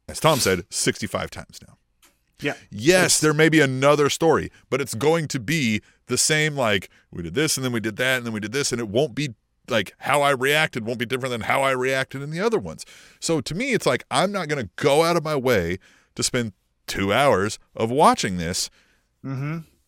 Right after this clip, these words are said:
Speaker 1: for,
Speaker 2: Yeah.
Speaker 1: you know what I mean? For nothing.
Speaker 2: There's,
Speaker 1: No.
Speaker 2: there's not gonna be a revelation that it was
Speaker 1: Right.
Speaker 2: actually Linda McMahon who wrote Undertaker's storylines. You know what I mean? Like, there's not
Speaker 1: And,
Speaker 2: any of
Speaker 1: yeah,
Speaker 2: that kind of
Speaker 1: exactly. There's
Speaker 2: content.
Speaker 1: not gonna be any of that.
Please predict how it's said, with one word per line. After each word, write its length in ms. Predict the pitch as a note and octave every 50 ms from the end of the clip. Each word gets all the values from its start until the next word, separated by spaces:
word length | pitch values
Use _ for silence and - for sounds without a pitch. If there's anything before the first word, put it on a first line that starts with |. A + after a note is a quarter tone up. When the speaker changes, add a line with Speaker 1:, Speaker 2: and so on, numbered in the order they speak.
| _ _ _
Speaker 1:
for, 920 | - - - - - - - - - - - - - D3 C#3 C3 B2 B2 A#2
Speaker 2:
Yeah. 220 | - - G2 G#2
Speaker 1:
you 120 | G2 B2+ C3
know 80 | C#3
what 120 | C#3+ C#3+ D#3
I 40 |
mean? 80 | F3 F#3
For 240 | F3+ - - - E3+
nothing. 420 | D3+ A3 A#3 F#3 - G3+ C#3 F#2 -
Speaker 2:
There's, 240 | - G#3 G3+ F3 -
Speaker 1:
No. 100 | A#2+ - -
Speaker 2:
there's 300 | F#3+ F3 E3+ F#3+ F#3 E3+
not 180 | A#3+ B3 A#3+ G#3
gonna 160 | B3+ A#3+ A3+
be 100 | A3+ G#3+
a 60 | F#3+
revelation 800 | D#3 C3 D#3+ E3+ E3 F3 E3 C#3+ C#3+ D3+ D#3+ D#3 - - C#3 B2+
that 140 | B2 C3 C3+
it 60 | C#3+
was 120 | D3 C#3 -
Speaker 1:
Right. 80 | - D3+
Speaker 2:
actually 300 | E3 - - F3+ F3 D3+
Linda 380 | A#2+ A#2 C3+ E3 F#3 F#3 F3+
McMahon 640 | F3 F3 E3 - C3 C3+ C#3 D3 D3+ D#3 D#3 C#3 B2+ A#2
who 120 | B2+ C#3+
wrote 340 | B2+ A#2+ C#3 C#3 C#3+ D3 - -
Undertaker's 680 | E3 D3 D3 D#3 D3+ - D#3+ D3+ D3+ D3+ D3 C3+ - -
storylines. 640 | D#3 C#3+ C#3+ D3 C3+ B2 A2 F#2+ F2+ - - - -
You 120 | A3+ A3+
know 60 | A#3
what 100 | A#3 A#3 A3+
I 60 | A3+
mean? 220 | G#3+ G#3+ G#3+ A3
Like, 160 | A3 G3 E3+ -
there's 180 | G3 F#3 D#3
not 240 | G#3+ A3+ A3 A3 B3+
Speaker 1:
And, 260 | A#3+ F3 C3+ C#3 -
Speaker 2:
any 100 | - G3+
of 120 | F#3+ D#3 -
Speaker 1:
yeah, 80 | C3
Speaker 2:
that 80 | B2 A#2+
kind 100 | A#2+ D3+
of 40 | D3
Speaker 1:
exactly. 560 | - - - - A#3 A3 G3 F#3 - - E3+
There's 200 | E3+ F3 - A#2+
Speaker 2:
content. 180 | F3+ D#3 D3
Speaker 1:
not 80 | - C4+
gonna 180 | - G3+ G3+ G#3+
be 140 | F3 G3 G3+
any 120 | G#3 G3+ F#3+
of 80 | F#3
that. 180 | G3+ G3+ F3